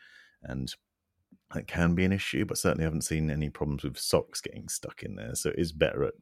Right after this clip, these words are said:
picking things up, but there is a certain level of how big the object needs to be for the robot to detect it. I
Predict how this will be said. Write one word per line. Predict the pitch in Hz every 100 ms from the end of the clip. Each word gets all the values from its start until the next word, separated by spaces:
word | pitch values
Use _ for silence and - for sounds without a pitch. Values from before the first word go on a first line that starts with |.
| _
picking | - 80 67
things | 65 67 -
up, | - -
but | 71
there | 90
is | 95
a | 82
certain | - 87 69 73
level | 76 69 67
of | 65 - - - -
how | 80 71
big | 73 71 67 -
the | 71
object | 69 67 - -
needs | 64 -
to | 67
be | 64 67 65
for | - 69
the | 62 - - 67
robot | 65 - -
to | -
detect | 58 - - - -
it. | 60 - - - -
I | -